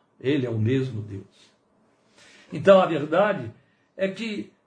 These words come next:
tudo que nós precisamos sab-, é, é, conhecer, saber, é quem Deus é. Quando nós o conhecemos, nós ganhamos identidade existencial.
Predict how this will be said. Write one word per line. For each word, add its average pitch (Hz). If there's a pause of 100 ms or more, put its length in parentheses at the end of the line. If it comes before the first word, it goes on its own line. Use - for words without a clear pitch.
(140)
tudo 359
que 196
nós 196
precisamos 165
sab-, 127
é, 131
é, 127
conhecer, 156
saber, 160 (680)
é 285
quem 339
Deus 123
é. 104 (960)
Quando 285
nós 262
o 202
conhecemos, 202 (160)
nós 262
ganhamos 254
identidade 240
existencial. 254